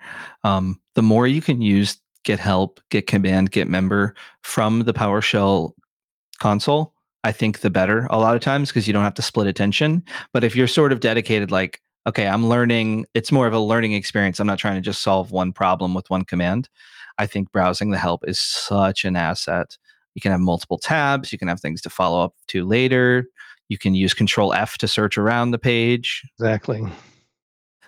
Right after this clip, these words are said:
Speaker 1: Uh, great call outs right there. Um, to reiterate what you said, though, use tab completion. When you're typing out a command, use tab. Don't type out the full parameter name. Um, save yourself some steps.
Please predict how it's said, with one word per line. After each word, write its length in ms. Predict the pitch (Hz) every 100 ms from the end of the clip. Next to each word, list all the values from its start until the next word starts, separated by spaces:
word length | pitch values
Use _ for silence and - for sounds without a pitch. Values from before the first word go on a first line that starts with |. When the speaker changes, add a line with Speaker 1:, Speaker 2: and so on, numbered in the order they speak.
| -
Speaker 1:
Uh, 80 | 117 -
great 220 | 123 117
call 180 | - 98
outs 200 | 95 -
right 160 | 90 90
there. 260 | 87 90 _ _ - - - -
Um, 360 | 110 107 101 - _ _ _ _ -
to 120 | -
reiterate 400 | 135 165 226 190
what 160 | 117 113
you 60 | 113
said, 240 | 131 107
though, 140 | - - _ _ _ _ _ -
use 300 | 139 220 247
tab 240 | - 123 120
completion. 640 | 101 - 101 - 143 147 _ -
When 140 | 123
you're 100 | 160
typing 360 | 165 175 170 160
out 80 | 143
a 40 |
command, 460 | - 107 104 117 - _ -
use 240 | 233 -
tab. 380 | - 95 90 95
Don't 180 | 123 147
type 200 | 165 151
out 120 | 139
the 80 | 127
full 180 | - 117
parameter 460 | - 107 101 104
name. 380 | 98 95 95 95 - - - -
Um, 400 | 98 92 73 - _ _ -
save 240 | - 165
yourself 300 | 156 143 131
some 120 | -
steps. 440 | 107 - 101 -